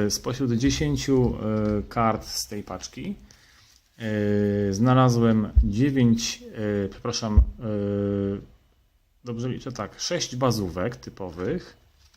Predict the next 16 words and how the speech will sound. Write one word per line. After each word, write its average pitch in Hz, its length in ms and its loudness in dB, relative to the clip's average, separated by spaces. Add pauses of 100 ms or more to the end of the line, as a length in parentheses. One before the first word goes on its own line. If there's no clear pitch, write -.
(640)
Sześć - 240 -12
typowych 127 420 -4
bazówek. 101 560 -2 (2000)
E, 92 320 -8
tak, - 340 -12 (200)
sześć 127 240 -12
typowych 107 340 -4
bazówek. 95 500 -2 (1040)
Jedna 117 600 4
karta 104 580 -4
Silver 101 420 -4
Script. - 500 -8 (2500)
Dwie 117 340 -2
karty 120 440 -2
C - 180 -4 (180)
H - 160 -8